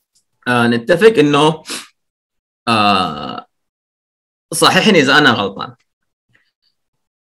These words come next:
إذا أنا أبغى أبدأ مشروع، آه، وما عندي رأس المال، طبعًا في طرق للتمويل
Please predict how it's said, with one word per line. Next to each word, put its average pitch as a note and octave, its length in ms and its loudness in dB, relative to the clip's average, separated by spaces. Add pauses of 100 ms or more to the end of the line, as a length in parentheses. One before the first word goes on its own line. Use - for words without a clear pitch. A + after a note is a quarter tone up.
(540)
إذا C#3 260 4
أنا A#2 300 2 (880)
أبغى A#2+ 240 0
أبدأ C#3+ 240 2
مشروع، A#2 560 0 (640)
آه، A2+ 240 -2
وما B2+ 180 4
عندي D#3 220 4
رأس A2 220 0
المال، A#2+ 380 -2 (300)
طبعًا C3+ 240 0
في E3 160 2
طرق E3 340 2
للتمويل B2+ 640 0